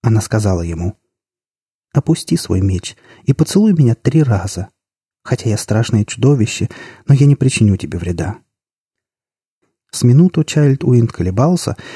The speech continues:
но потом поцеловал отвратительную змею. Когда он поцеловал ее в третий раз, раздался оглушительный грохот. Чудовище исчезло, и вместо него перед глазами брата появилась принцесса Маргарита.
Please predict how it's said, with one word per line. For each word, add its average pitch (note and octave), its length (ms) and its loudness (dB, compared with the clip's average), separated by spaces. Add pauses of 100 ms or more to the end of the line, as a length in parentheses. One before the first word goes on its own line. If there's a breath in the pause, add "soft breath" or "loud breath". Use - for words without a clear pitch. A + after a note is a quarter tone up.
(200 loud breath)
но - 80 2
потом G3+ 340 0
поцеловал A#2 600 0
отвратительную G#2 680 0
змею. G2 460 2 (640)
Когда G#2+ 240 2
он G2+ 80 0
поцеловал G#2 500 0
ее G2+ 220 0
в - 100 -10
третий G#2 380 -2
раз, E3 340 -2 (280)
раздался G#2+ 540 0
оглушительный G#2+ 720 -2
грохот. - 540 -6 (540)
Чудовище F#2+ 640 -4
исчезло, - 520 -2 (280)
и B2+ 80 2
вместо C3 360 2
него A#2+ 420 2
перед C3+ 200 2
глазами C3 440 2
брата D3+ 420 0
появилась A#2+ 540 -2
принцесса - 560 -4
Маргарита. F#2 640 -4